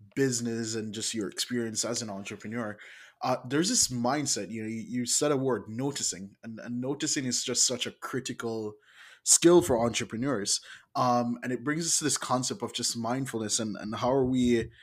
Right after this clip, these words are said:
managing to be mindful or, or at peace mentally, uh, while juggling the uncertainties in the world, managing our businesses, managing relationships. Uh,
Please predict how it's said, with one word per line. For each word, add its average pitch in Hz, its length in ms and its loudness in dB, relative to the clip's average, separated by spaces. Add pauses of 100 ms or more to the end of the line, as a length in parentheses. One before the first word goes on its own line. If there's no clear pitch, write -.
(480)
managing 123 1000 4 (120)
to 117 360 2 (320)
be 123 560 4 (840)
mindful 120 760 -2
or, 107 180 -4
or 123 160 -4
at - 220 -4
peace - 640 2 (300)
mentally, 120 640 0 (600)
uh, 117 300 0 (120)
while 117 480 2
juggling 123 800 2
the 117 100 0
uncertainties 127 1000 2
in 120 100 2
the 117 60 0
world, 107 340 -4
managing 117 720 -2
our 113 180 -2
businesses, 131 800 2
managing 120 460 -2
relationships. 117 760 -4 (400)
Uh, 117 260 0